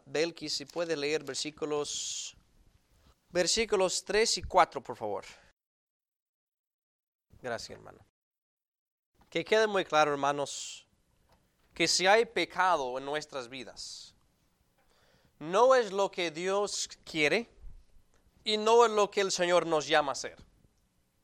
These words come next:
Dice que el Señor no nos ha llamado a la inmundicia, cualquiera que sea la inmundicia,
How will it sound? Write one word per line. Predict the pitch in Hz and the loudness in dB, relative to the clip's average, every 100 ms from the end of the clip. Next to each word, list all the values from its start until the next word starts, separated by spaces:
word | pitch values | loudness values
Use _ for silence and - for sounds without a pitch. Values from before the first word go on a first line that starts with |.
| _ _ _ _ | _ _ _ _
Dice | 151 247 277 277 | -6 0 2 4
que | 254 | 4
el | 220 | 4
Señor | 196 196 190 185 185 208 190 | 4 2 4 6 6 6 -2
no | 190 202 233 285 | -6 6 10 10
nos | 302 285 262 | 10 4 6
ha | 247 | 6
llamado | 233 240 247 254 247 226 | 8 6 6 6 8 8
a | |
la | 226 226 | 10 6
inmundicia, | 226 220 220 233 - 180 156 - - - | 4 -2 -4 -2 -2 0 -2 -4 -20 -4
cualquiera | 185 190 - 285 285 | 2 2 2 -2 -2
que | 262 214 | 0 -4
sea | - 220 | -6 -8
la | 202 | -8
inmundicia, | 185 180 180 - 139 | -8 -10 -10 -8 -6